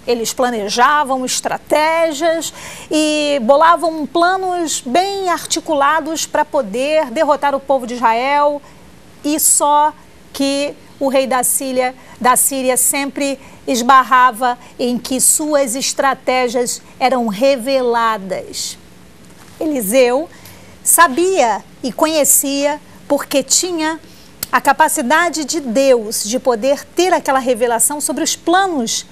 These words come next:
que estavam lá, lá onde o rei da Síria estava. O rei da Síria reúne a sua cúpula e diz: "Como é que pode? Tudo que eu planejo aqui fica revelado, eles conseguem saber,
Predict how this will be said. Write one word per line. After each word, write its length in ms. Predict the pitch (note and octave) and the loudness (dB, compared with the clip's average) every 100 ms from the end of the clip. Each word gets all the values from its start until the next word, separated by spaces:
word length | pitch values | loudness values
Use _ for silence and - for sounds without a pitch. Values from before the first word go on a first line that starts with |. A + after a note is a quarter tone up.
| - - | -20 -6
que 60 | D#4+ | -4
estavam 560 | - E4+ E4+ F4 E4+ | 2 2 2 0 0
lá, 380 | E4+ F4 E4+ D#4 | 2 4 4 2
lá 360 | C4+ D#4+ F#4+ G4+ | 0 0 0 -2
onde 360 | G4 F#4+ E4+ | -2 -4 -2
o 60 | E4 | -2
rei 180 | C4 D4+ | -2 0
da 140 | C#4+ | 0
Síria 320 | C4 - B3+ | -2 -4 -4
estava. 360 | A#3+ - F3 G#3 | -4 -2 -4 -2
O 40 | |
rei 120 | G#3 A#3+ | -4 0
da 140 | A#3 | 2
Síria 340 | - D4 D#4 | 0 0 -2
reúne 340 | A#3 A#3 C4 C#4 | 0 0 -2 -2
a 80 | B3 | -2
sua 200 | C4+ A#3 | -2 -4
cúpula 360 | - D#4 D4+ | -2 -2 -2
e 20 | |
diz: 220 | A#3+ B3 - | -2 -6 -6
"Como 420 | - F#4+ G#4 E4 | -2 -2 0 -2
é 100 | F4+ | -4
que 100 | - | -2
pode? 440 | F4 F#4 F#4 - - - - - - | 2 2 0 -8 -18 -20 -20 -18 -4
Tudo 160 | G4 G#4+ | -2 2
que 80 | |
eu 80 | G4 | 0
planejo 580 | G4 F4+ D4+ D4+ F4+ C#4+ | 0 -2 0 -2 -2 -2
aqui 280 | D4+ - F4 | -4 -2 -4
fica 240 | F4 - E4+ | -4 -2 -2
revelado, 840 | E4 D4+ D#4+ B3+ C#4+ F#4 E4 A3 - - - | -2 -2 0 0 0 -2 -4 -6 -8 -20 -8
eles 240 | F4 E4+ - | -4 -2 -2
conseguem 540 | E4+ D#4 F4+ E4 E4 | -2 -2 -2 -4 -2
saber, 760 | - D#4+ C4 G3+ C4+ F4 F#4 | 0 2 0 -2 -4 -2 -2